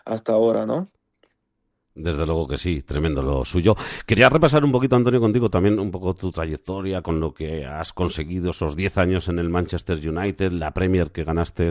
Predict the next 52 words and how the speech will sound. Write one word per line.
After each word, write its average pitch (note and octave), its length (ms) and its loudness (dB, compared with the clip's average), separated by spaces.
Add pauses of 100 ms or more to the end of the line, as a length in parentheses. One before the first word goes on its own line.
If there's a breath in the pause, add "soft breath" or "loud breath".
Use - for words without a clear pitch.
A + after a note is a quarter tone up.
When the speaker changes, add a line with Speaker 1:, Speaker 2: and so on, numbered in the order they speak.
(120)
Speaker 2:
la, D2 680 -6
eh, D2+ 180 -6
Europa F2 380 -2
League F2+ 140 -4
que F2 120 -6
ganaste E2 340 -4
con E2 180 -4
Mourinho D#2+ 400 0
de D2+ 80 -2
entrenador. D#2+ 480 0 (720 loud breath)
Por G2+ 140 2
un G2+ 60 2
poco C3 180 2
por C#3+ 220 4
recordar A2+ 460 0
que, B2+ 320 -4
que F#2 100 -4
se F2+ 160 0
puede, G2 320 0
¿no? A2 160 -2
Que E2+ 100 -8
se D#2+ 140 -6
puede G#2+ 260 -2
desde G#2 320 2
lo F2+ 160 0
más G#2 220 0
bajo, G#2 460 0
desde F2 180 -4
un F#2+ 80 -2
pueblo G#2 260 2
pequeño F#2 400 2
de F2 100 2
Ecuador, F#2 540 0
llegar F2 260 0
a G2 40 0
lo G#2 100 2
más E2+ 180 -2
alto D#2 260 0
del C2+ 120 -4
fútbol, A#2+ 400 -2
con D2+ 160 -4
esfuerzo, A#2 460 -6
con F#2 100 0
un F2 100 0
poco G#2+ 200 0
de F2+ 80 4
suerte, F#2+ 300 -2
que G2+ 80 -4
también E2 220 -2
hay D#2+ 60 -4
que E2 80 -2
tenerla, F2 420 0